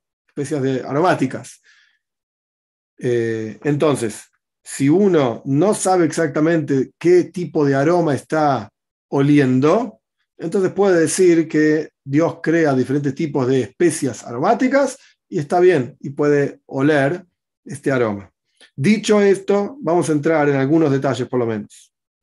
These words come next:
Así como la persona tiene prohibido tener beneficio de una comida o de una bebida antes de decir una bendición,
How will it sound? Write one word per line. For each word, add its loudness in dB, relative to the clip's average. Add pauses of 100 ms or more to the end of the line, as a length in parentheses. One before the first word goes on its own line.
(1000)
Así -4
como 2
la 2
persona 0
tiene 2
prohibido 2
tener 0
beneficio -2
de -4
una -2
comida 2
o -2
de 2
una 0
bebida 0
antes -2
de 0
decir -2
una -2
bendición, -2